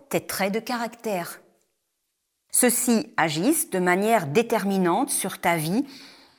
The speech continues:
et façonnent ce que tu es ou qui tu es. Si tu as plusieurs vies terrestres derrière toi, et c'est le cas de la plupart des âmes en habit terrestre,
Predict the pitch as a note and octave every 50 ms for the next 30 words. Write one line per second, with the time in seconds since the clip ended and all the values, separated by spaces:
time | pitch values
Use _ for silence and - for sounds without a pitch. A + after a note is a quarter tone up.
0 | _ _ _ _ - F3 D#3+ - - F#3+ F3+ F3+ - - - G3 F#3 F3 E3+ D#3
1 | C#3+ - - - - - - - - F#3+ E3+ - F3+ D3 - - - D#3 D3 D3+
2 | D#3+ G3+ D4 D4+ - - - - _ _ _ _ _ _ _ - - F#3+ - -
3 | - - C4+ B3 A#3 - - - - E3+ D3+ D3+ D3+ C#3+ C#3+ - - - _ _
4 | _ _ _ _ _ _ _ _ _ _ _ _ _ _ _ _ _ _ _ _
5 | _ _ _ _ _ _ _ _ _ _ _ _ _ _ _ - - - G3+ F#3+
6 | F#3+ - F#3 F#3 F3+ E3 - - F#3+ F3 D#3+ G3+ F#3+ D#3+ D3 G3 F#3 - - F#3+
7 | E3+ A3 C#4+ C#4+ - - - F#3+ D#3+ E3+ E3+ E3+ E3 E3 D#3 - - - G#3 G#3+
8 | B3 D4+ D4 - - - - - - - - _ _ - F#3 F3 - - G3+ F#3
9 | F3 - - - F#3+ F3+ E3 E3+ D#3 D#3 D3 - - - G3 G3 - G3+ A3 C#4
10 | C4 F#3 D3+ E3 D3+ C#3+ D#3+ E3 G3+ B3 A#3 F3+ E3 E3 E3 E3+ A#3 A#3 - F#3
11 | F3 F3+ G3+ A#3 A#3+ - - - -